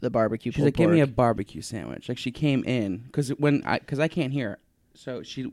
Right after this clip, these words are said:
Speaker 1: She
Speaker 2: ta-,
Speaker 1: was talking
Speaker 2: she
Speaker 1: very
Speaker 2: kept
Speaker 1: quietly.
Speaker 2: talking quietly into my deaf ear, and I was just like, "You need to talk to her. I can't listen to this."
Speaker 1: Yeah, yeah.
Speaker 2: <laughs>
Speaker 1: So I was like, "What's up?"
Speaker 2: And she wanted a barbecue sandwich specifically, and then it took too long for her.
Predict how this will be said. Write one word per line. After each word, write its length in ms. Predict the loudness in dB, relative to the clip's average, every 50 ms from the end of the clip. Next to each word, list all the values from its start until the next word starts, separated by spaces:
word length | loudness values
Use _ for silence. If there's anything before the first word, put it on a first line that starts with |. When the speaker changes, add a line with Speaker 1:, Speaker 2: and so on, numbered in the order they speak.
| -10 -6
Speaker 1:
She 160 | -2 0 2
Speaker 2:
ta-, 40 | 2
Speaker 1:
was 100 | 2 2
talking 320 | 2 0 0 0 -4 -6 -4
Speaker 2:
she 60 | 0
Speaker 1:
very 200 | 2 2 4 6
Speaker 2:
kept 140 | 6 4 4
Speaker 1:
quietly. 440 | 2 -2 -4 -4 -6 -8 -10 -10 -4
Speaker 2:
talking 340 | 2 4 4 4 4 2 -2
quietly 460 | 0 2 2 4 4 2 0 -2 -4
into 180 | -4 -6 -6 -6
my 220 | -6 -4 -6 -6 -8 -14 _ _ _ _ _ -6 0
deaf 240 | 0 0 0 0 0
ear, 340 | 0 0 0 0 -2 -4 -8 _ _ _ _ _ _ _ _ -2
and 400 | 0 0 2 2 0 0 -2 -2 0
I 100 | 0 2
was 140 | 0 0 -2
just 120 | -4 -4
like, 140 | -4 -4 -2
"You 80 | -2
need 160 | -2 -2 -2 -4
to 80 | -6
talk 160 | -8 -8 -8
to 80 | -8 -8
her. 60 | -8
I 60 | -8
can't 280 | -8 -8 -8 -8 -8 -10 -14 _ _ -12
listen 280 | -12 -10 -10 -12 -14
to 120 | -14 -14 -14
this." 260 | -14 -14 -14 -14 -10 -4
Speaker 1:
Yeah, 240 | -4 -2 -2 0
yeah. 220 | -2 -2 -2 0 -2 -2 -2 -4 _
Speaker 2:
<laughs> 200 | _ _ -14 -6
Speaker 1:
So 100 | -2 0
I 60 | 0
was 140 | 0 0 2
like, 140 | 0 2 2
"What's 340 | 4 6 6 6 6 4 0
up?" 260 | -2 -2 -2 -6 _ _ _ _ _ _
Speaker 2:
And 200 | -6 -6 -4 -4
she 240 | -4 -2 0 2 2
wanted 320 | 2 4 4 4 2 2
a 20 | 2
barbecue 500 | 2 2 4 4 2 0 -2 -4 -6 -6
sandwich 380 | -4 -4 -4 -4 -4 -4 -6
specifically, 600 | -6 -8 -8 -6 -6 -6 -6 -6 -6 -4 -4 -4 -2
and 100 | -2 -2
then 140 | -4 -4 -6 -8 -10
it 100 | -8 -2
took 200 | 0 0 0 0
too 120 | 0 0
long 220 | 0 0 0 -2
for 160 | -2 -4 -4 -4
her. 300 | -2 -2 -2 -2 -4